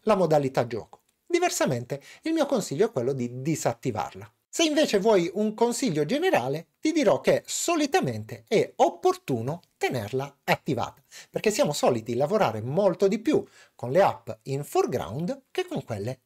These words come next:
in background. In particolar modo, naturalmente, se sei un gamer.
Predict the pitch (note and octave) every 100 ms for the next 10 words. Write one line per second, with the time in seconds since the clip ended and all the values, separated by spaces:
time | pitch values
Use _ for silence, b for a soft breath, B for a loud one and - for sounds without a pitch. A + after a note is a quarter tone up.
0 | - G#3+ D#3+ A#2 - G#2+ - _ - C3
1 | C3 - D3+ - C#3 D#3 F#3+ C4+ B2+ -
2 | - C#3 C#3 D4 F4+ C4+ F2 G2+ D3+ E3+
3 | - E4+ - G#2 G#2 A2 - A#3 F#3+ B2
4 | F2 E2+ - -